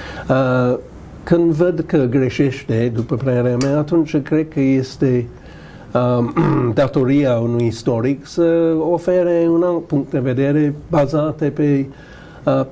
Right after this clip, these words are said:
bazată pe documente. Și, uh, mi s-a părut că domnul Nicolau a sărit dincolo de cal, adică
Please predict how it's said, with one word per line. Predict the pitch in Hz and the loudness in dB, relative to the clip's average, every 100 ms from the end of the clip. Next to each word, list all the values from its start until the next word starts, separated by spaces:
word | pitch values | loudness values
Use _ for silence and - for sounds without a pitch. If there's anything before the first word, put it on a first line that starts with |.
| - | -2
bazată | 160 165 156 156 | 0 0 -2 -4
pe | 127 147 | 0 0
documente. | 156 147 147 135 151 135 120 107 95 - - - - | 0 -2 0 0 2 0 -2 -4 -10 -18 -20 -20 -16
Și, | - 151 147 143 143 | -2 2 4 4 4
uh, | 143 139 135 127 | 2 2 2 2
mi | 143 | 0
s-a | 147 151 | 2 0
părut | 143 156 160 151 | 0 2 2 2
că | 151 135 139 | 0 0 2
domnul | 143 139 135 | 2 2 2
Nicolau | 131 127 135 143 143 | 0 0 0 2 2
a | 139 | 0
sărit | 135 156 143 151 | 0 0 2 2
dincolo | 151 160 156 151 147 147 | 2 0 2 0 2 2
de | 147 | 0
cal, | 147 180 156 | 0 0 2
adică | 123 127 123 135 123 120 | 2 0 -2 0 0 -2